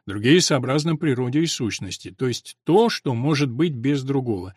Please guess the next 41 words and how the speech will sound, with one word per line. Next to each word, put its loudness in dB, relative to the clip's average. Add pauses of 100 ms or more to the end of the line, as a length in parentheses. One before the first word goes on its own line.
(260)
тогда 0
как -2
это 0
другое 2
без -2
первого 0
не 2
может. -2 (480)
Таким 2
развлечением 2
пользовался -2
Платон. -10 (580)
А -2
так 4
как 4
о 6
бытии 4
говорится 0
в 0
различных 0
значениях, 0
то, 0
во-первых, -2 (220)
субстрат 2
первее, 2
а -8
потому 2
сущность -2
первее. -6 (340)
Во-вторых, 2
по-разному 2
первое -2
то, 2
что -4
в -4
возможности, -2
и 2
то, -6
что -2
в 0
действительности. -4